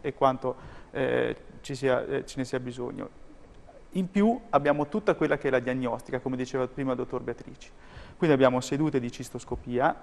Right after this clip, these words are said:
due sedute settimanali, abbiamo, eh, due sedute di biopsie prostatiche ambu-, in regime ambulatoriale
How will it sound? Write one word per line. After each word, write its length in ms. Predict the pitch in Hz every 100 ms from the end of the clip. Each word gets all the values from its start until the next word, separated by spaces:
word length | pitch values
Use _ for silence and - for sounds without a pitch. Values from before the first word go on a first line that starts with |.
| -
due 220 | - 131 127
sedute 320 | 127 127 123
settimanali, 800 | - - 123 120 113 110 131 165 - -
abbiamo, 600 | 139 147 143 131 123 - -
eh, 600 | 135 131 127 123 123 127 139
due 200 | 156 175
sedute 380 | - 135 127 123
di 80 |
biopsie 380 | 127 123 - 135
prostatiche 800 | - 120 - 110 107 131 139 151 -
ambu-, 240 | 127 123
in 80 | 139
regime 460 | 131 123 135 123 -
ambulatoriale 880 | 123 120 120 - 117 117 120 170